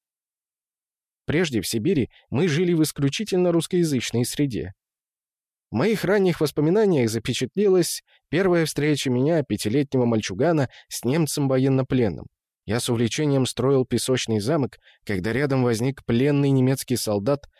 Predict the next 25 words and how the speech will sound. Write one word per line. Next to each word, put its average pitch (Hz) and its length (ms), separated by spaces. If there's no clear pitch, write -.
в - 80
потёртой 135 480
военной 120 460
форме. - 360
Военнопленные 123 680
работали 147 420
где-то 143 320
поблизости. 139 680
Он 95 160
долго 139 260
стоял 127 400
и 147 60
внимательно 139 500
наблюдал 131 500
за 127 120
моим 123 300
творчеством. 107 720
Потом 151 280
по-доброму 139 540
улыбнулся 135 640
и - 80
сказал 135 360
на 139 120
ломаном 131 400
русском, 147 420